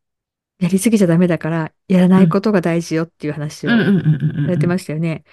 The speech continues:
Speaker 2: うん。
Speaker 1: で、えっと、今日たまたま、あの、他の収録でね、
Speaker 2: うん。うんうん。
Speaker 1: 来年の目標の話になって、
Speaker 2: ほう。
Speaker 1: で、あの、コツを教えてもらったんですよ。どうやったら、
Speaker 2: はいはい。うん。
Speaker 1: やりたいこととか、
Speaker 2: うん。
Speaker 1: こう、た-、出て、たくさん出てきますかって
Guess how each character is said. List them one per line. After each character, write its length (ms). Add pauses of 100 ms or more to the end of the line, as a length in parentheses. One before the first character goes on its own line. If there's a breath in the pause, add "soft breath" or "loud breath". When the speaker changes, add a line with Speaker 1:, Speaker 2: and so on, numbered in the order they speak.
Speaker 2:
う 80
ん。 100
Speaker 1:
で、 300 (220 soft breath)
え 60
っ 40
と、 80
今 180
日 40
た 100
ま 120
た 140
ま、 140
あ 40
の、 140
他 280
の 100
収 260
録 220
で 100
ね、 300
Speaker 2:
う 80
ん。 20
う 20
ん 220
う 60
ん。 160
Speaker 1:
来 180
年 160
の 80
目 160
標 140
の 80
話 280
に 60
な 80
っ 60 (120)
て、 300 (220)
Speaker 2:
ほ 180
う。 240 (140)
Speaker 1:
で、 340 (420 loud breath)
あ 160
の、 520 (260)
コ 160
ツ 200
を 120
教 120
え 20
て 80
も 60
ら 40
っ 40
た 100
ん 20
で 80
す 140
よ。 100 (160)
ど 200
う 80
や 100
っ 20
た 220
ら、 80
Speaker 2:
は 200 (140)
い 60
は 60
い。 20
う 20
ん。 200 (100)
Speaker 1:
や 100
り 100
た 120
い 80
こ 100
と 100
と 120
か、 260 (220)
Speaker 2:
う 60
ん。 260 (200)
Speaker 1:
こ 60
う、 40
た-、 180
出 120
て、 120
た 160
く 60
さ 100
ん 40
出 60
て 100
き 120
ま 80
す 120
か 120
っ 60
て 40